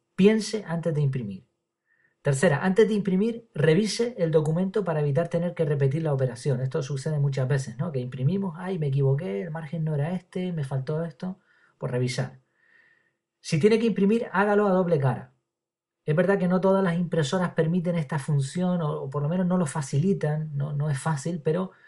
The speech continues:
merece la pena el esfuerzo, ¿no? Para ahorrar papel.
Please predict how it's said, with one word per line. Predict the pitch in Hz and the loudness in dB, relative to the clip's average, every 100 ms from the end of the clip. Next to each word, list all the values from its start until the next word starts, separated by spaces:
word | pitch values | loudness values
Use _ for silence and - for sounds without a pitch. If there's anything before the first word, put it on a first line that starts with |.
| - _ - | -20 _ -2
merece | 143 135 | 0 2
la | 147 | 2
pena | 139 135 131 | 4 4 4
el | 123 | 0
esfuerzo, | - 170 131 - | 2 2 2 -6
¿no? | 165 | -6
Para | 123 | -6
ahorrar | 117 120 117 | -6 -8 -8
papel. | 113 123 107 | -8 -6 -6